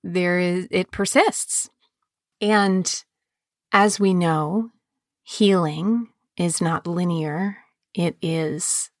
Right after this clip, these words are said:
more in the shape of a labyrinth. And sometimes you are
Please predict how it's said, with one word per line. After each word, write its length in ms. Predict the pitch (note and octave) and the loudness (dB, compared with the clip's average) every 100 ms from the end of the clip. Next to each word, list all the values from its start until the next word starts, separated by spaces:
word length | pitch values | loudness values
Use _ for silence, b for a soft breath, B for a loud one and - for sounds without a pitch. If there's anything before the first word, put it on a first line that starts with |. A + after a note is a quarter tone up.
| _ | _
more 340 | F#3 F#3 F3+ E3+ | 0 2 0 0
in 140 | F3+ E3+ | 0 0
the 40 | |
shape 380 | E3+ - E3 - | 0 2 0 -2
of 80 | E3+ | -6
a 40 | |
labyrinth. 760 | D#3+ D#3 D#3 F3 F3+ G3 B3 - - | -4 -4 -6 -6 -4 -4 -4 -10 -6
And 160 | E3+ | -4
sometimes 800 | E3+ - F3 - E3+ F3 E3+ - | -2 -2 -2 -2 -2 -2 -4 -4
you 200 | F3+ F3 | -4 -4
are 340 | E3+ - - | -2 -2 -4